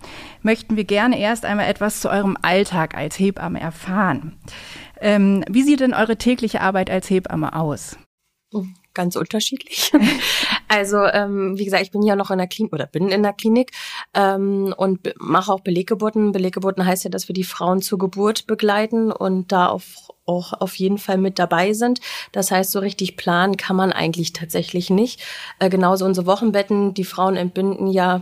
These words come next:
Speaker 2: oder gebären, ähm, ja, kann man auch nicht planen. Also,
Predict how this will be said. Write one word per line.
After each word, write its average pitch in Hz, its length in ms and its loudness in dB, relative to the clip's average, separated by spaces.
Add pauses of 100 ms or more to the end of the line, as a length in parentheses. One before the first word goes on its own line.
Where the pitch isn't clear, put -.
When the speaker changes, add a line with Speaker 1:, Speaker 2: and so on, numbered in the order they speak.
Speaker 2:
oder 165 320 -4
gebären, 180 480 0 (380)
ähm, 180 280 2 (360)
ja, 170 320 2 (140)
kann 175 160 2
man 170 120 2
auch 196 120 4
nicht 226 220 0
planen. 226 360 4
Also, 185 220 -2